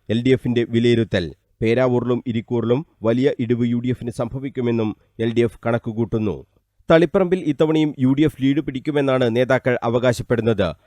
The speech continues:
അയ്യായിരം വോട്ടിന്റെയെങ്കിലും ലീഡ് തളിപ്പറമ്പിൽ യു ഡി എഫിന്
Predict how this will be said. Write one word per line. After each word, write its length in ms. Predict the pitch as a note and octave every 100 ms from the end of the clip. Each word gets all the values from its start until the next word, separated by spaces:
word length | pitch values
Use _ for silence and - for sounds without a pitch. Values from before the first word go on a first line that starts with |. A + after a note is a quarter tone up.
| _
അയ്യായിരം 460 | G2+ A2+ B2 B2+ B2+
വോട്ടിന്റെയെങ്കിലും 720 | A#2+ A#2 B2+ B2+ A#2+ B2 A#2+
ലീഡ് 220 | A2+ B2 B2
തളിപ്പറമ്പിൽ 560 | A#2+ A2+ C3+ C3 B2+ A#2+ _ -
യു 60 | A#2+
ഡി 120 | B2+
എഫിന് 240 | B2+ B2+